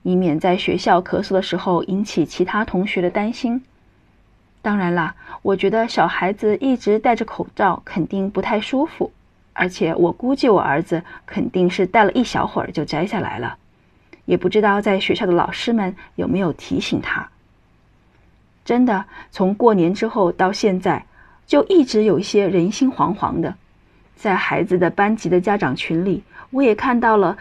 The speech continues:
有父母发起请愿书，希望教育部能够停课十四天，便希望召集更多的父母的支持。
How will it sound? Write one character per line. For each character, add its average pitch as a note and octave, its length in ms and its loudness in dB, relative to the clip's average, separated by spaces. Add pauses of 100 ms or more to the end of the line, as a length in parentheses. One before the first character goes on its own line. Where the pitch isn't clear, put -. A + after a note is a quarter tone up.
(140)
有 F3+ 160 0
父 C4+ 220 0
母 F#3+ 180 0
发 B3 220 -2
起 G#3 220 -6
请 - 260 -4
愿 F#3+ 180 -2
书， B3+ 320 0 (380)
希 - 220 -4
望 F3+ 200 2
教 F#3 220 0
育 F3+ 80 4
部 F3 240 2
能 D#3+ 160 0
够 F3 200 0
停 F3 260 -4
课 G#3+ 240 -2
十 - 160 -8
四 A3+ 200 -6
天， A3+ 300 -4 (380)
便 F3 220 0
希 G#3 240 -2
望 F#3 200 0
召 G3+ 200 0
集 C#4+ 240 -2
更 C4+ 260 2
多 A3+ 180 0
的 G#3+ 80 0
父 A3 200 -2
母 F3 100 -2
的 - 100 -4
支 - 200 -4
持。 - 340 -6